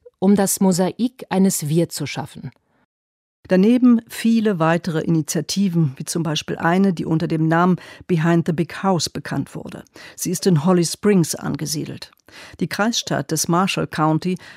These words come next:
Speaker 2: war das Zentrum der amerikanischen Baumwollindustrie in den achtzehnhundertfünfziger Jahren. Auf den Feldern arbeiteten unzählige Sklaven unter brutalsten Bedingungen.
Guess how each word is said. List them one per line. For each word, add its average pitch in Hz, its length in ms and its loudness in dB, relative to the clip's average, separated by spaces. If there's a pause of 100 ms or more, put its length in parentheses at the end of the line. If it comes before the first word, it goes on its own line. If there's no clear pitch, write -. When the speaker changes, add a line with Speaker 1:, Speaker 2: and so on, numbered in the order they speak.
Speaker 2:
war 175 100 0
das 185 220 -2
Zentrum 214 480 -2
der 175 180 -2
amerikanischen 170 760 0
Baumwollindustrie 170 1120 0
in 160 100 0
den 165 180 -4
achtzehnhundertfünfziger 165 1400 -2
Jahren. 175 460 -4 (640)
Auf 202 100 -2
den 226 140 2
Feldern 220 400 0
arbeiteten 190 640 -2
unzählige 196 720 2
Sklaven 190 560 0
unter 165 240 0
brutalsten 180 760 -4
Bedingungen. 160 600 -2